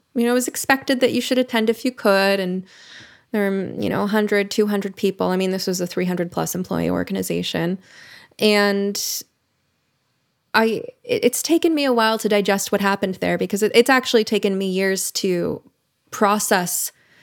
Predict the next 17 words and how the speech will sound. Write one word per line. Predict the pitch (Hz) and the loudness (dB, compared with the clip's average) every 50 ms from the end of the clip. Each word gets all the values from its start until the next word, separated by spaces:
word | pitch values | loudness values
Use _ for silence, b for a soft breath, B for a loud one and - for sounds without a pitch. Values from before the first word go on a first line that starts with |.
| b b b b b | b b b b b
everything | - 208 202 196 208 208 202 202 214 202 202 | 4 4 4 4 2 2 2 0 -2 -2 -2
that | 196 185 | 0 0
I've | 180 175 180 | 0 -2 0
taken | - 196 185 185 175 | -2 -4 -2 0 0
in | 175 180 | 2 2
about | 185 180 180 165 175 | 2 2 2 0 0
gender | - - 180 175 170 170 165 165 170 175 - | 0 -2 0 0 0 0 -2 -2 -4 -4 -4
and | - 185 | -2 -2
arrive | 180 170 170 170 175 170 175 - | 0 0 0 0 0 0 -2 -4
to | - 185 | -4 -2
where | 175 170 170 170 | -2 0 0 0
I | 170 | -2
am. | 170 170 175 175 170 170 - | -2 -2 -2 -4 -4 -6 -6
But | - - 185 180 - - | 0 2 2 2 2 -2
at | 196 - | -2 -2
the | 202 | -2
time, | 202 - - 240 240 247 233 208 196 190 185 190 | -6 -2 -2 0 0 2 2 2 0 0 -2 -6